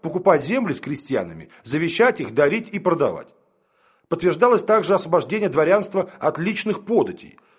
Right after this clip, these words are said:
то есть дворянин мог и не служить стране и монарху, если не хотел. Расширила подобной жалованной грамотой царица и права горожан. Страна всё сильнее нуждалась в деньгах,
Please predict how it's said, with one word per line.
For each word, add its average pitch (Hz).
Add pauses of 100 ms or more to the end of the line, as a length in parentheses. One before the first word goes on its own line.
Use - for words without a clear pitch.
(160)
то 180
есть 165
дворянин 240
мог 165
и 240
не 254
служить 185
стране 165
и 120
монарху, 104
если 202
не 151
хотел. - (960)
Расширила 208
подобной 190
жалованной 185
грамотой 208
царица 185
и 190
права 156
горожан. 151 (540)
Страна 170
всё 165
сильнее 190
нуждалась 175 (160)
в 165
деньгах, 113